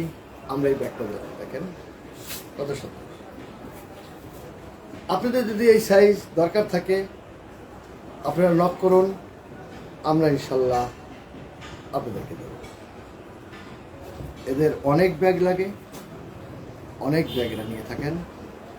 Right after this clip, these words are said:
আপনারা আসুন, আমাদের জন্য দোয়া করবেন। রাছেল খান, রাছেল খান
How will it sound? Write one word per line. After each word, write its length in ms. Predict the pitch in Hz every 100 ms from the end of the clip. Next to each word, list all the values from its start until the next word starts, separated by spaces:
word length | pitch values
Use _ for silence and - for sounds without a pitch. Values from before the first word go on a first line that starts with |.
| - - - - - - -
আপনারা 260 | - 120 104
আসুন, 240 | 120 165 180 185 165 - - 143 - - - - - - - - - - - -
আমাদের 220 | 123 120
জন্য 140 | 117 113 104
দোয়া 160 | 107 98
করবেন। 240 | 90 - - - - - - - - - - - - - - 147 151
রাছেল 540 | 208 214 - 233 170 143 -
খান, 280 | - 190 160 98 - - - - - - - - - 127
রাছেল 380 | 185 - 254 262 254
খান 240 | 247 262